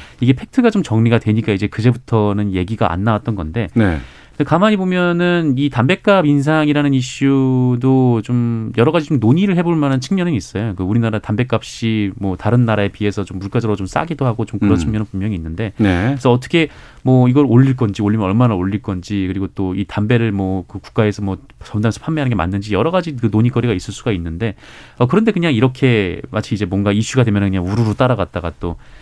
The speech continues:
Speaker 1: 어, 사실이 아니래 그럼 또 우르르 나오고 이런 식으로 <laughs> 이제 왔다 갔다 해서는 뭐 그런 실질적인 논의는 잘 안 될 수밖에 없는 거죠.
Speaker 2: 네, 담배 좋지 않다는 건 모든 사람들이 다 알고 있고 백해무익하다고 얘기하는 거 다들 공감하고 있고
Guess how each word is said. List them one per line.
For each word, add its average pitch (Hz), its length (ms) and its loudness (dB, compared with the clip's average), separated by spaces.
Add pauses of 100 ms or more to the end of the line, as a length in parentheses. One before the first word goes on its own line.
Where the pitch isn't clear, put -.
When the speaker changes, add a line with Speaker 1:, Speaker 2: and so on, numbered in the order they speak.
(180)
Speaker 1:
어, 95 120 -2
사실이 180 280 0
아니래 127 320 2
그럼 104 200 -4
또 98 100 -4
우르르 110 360 -2
나오고 92 420 0
이런 151 240 2
식으로 123 420 0
<laughs> - 40 0
이제 104 140 -4
왔다 92 240 0
갔다 120 220 -2
해서는 104 380 0 (420)
뭐 104 180 0
그런 120 360 4
실질적인 185 440 -2
논의는 104 720 0
잘 104 200 -2
안 101 160 -2
될 113 120 2
수밖에 101 320 -6
없는 80 220 -8
거죠. 78 240 -16
Speaker 2:
네, 98 200 0
담배 156 340 2
좋지 147 220 0
않다는 147 320 4
건 147 120 2
모든 120 240 6
사람들이 131 340 2
다 117 160 -4
알고 110 280 0
있고 85 340 -6 (600)
백해무익하다고 127 840 4
얘기하는 107 320 0
거 104 80 -4
다들 101 260 -4
공감하고 104 500 0
있고 78 340 -8